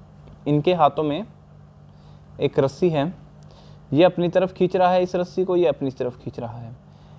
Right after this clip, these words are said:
एक बल इधर लग रहा है जिसको इंग्लिश में फोर्स बोलते हैं और एक बल इधर लग रहा है जिसको इंग्लिश में फोर्स बोलते हैं। अगर वो दोनों एक अनुसार रस्सियों को खींचते हैं तो यहाँ पर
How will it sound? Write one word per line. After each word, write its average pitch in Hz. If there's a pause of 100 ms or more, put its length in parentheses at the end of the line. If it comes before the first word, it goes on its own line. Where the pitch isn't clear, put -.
(200)
एक 175
बल 180
इधर 175
लग 175
रहा 175
है 175
जिसको 170
इंग्लिश 165
में 175
फोर्स 165
बोलते 156
हैं 165 (960)
और 143
एक 147
बल 160
इधर 131
लग 123
रहा 123
है 123
जिसको 120
इंग्लिश 120
में 196
फोर्स 123
बोलते 117
हैं। - (800)
अगर 190
वो 214
दोनों 202 (400)
एक 190
अनुसार 170 (560)
रस्सियों 151
को 180
खींचते 160
हैं 139 (640)
तो 180
यहाँ 170
पर 165